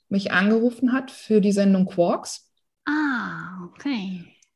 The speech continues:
Speaker 1: Und die wollten eine Sendung zum Thema Allergie machen. Und der, genau, der ist auf mich gekommen über den, über die Patientenorganisation, die ich gegründet hatte, f-, äh, das Nuss-Anaphylaxie-Netzwerk,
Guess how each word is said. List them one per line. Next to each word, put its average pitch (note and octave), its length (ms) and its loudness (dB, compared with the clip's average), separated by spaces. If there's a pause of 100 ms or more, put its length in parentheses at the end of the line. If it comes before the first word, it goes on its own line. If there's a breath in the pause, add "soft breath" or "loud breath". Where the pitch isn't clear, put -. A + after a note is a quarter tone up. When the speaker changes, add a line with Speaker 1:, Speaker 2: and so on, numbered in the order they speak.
(540)
Speaker 1:
Und A3 440 8
die A3 160 6
wollten G#3 220 8
eine G3+ 120 4
Sendung G3+ 320 4
zum G3+ 160 4
Thema G3+ 300 2
Allergie F#3 400 4
machen. B3+ 400 6
Und G#3 260 4
der, A#3 220 6
genau, A3+ 260 8
der A3+ 180 6
ist B3+ 120 2
auf B3 160 0
mich C4 180 6
gekommen A3+ 460 2
über G#3+ 240 4
den, G3 460 6
über G3 120 2
die G#3 80 2
Patientenorganisation, F3+ 1300 0
die E3+ 180 -4
ich - 220 -10
gegründet E3+ 600 -6 (140)
hatte, D#3+ 400 -2
f-, - 400 -14 (220)
äh, E3+ 260 0
das - 460 -8
Nuss-Anaphylaxie-Netzwerk, G#3 1700 2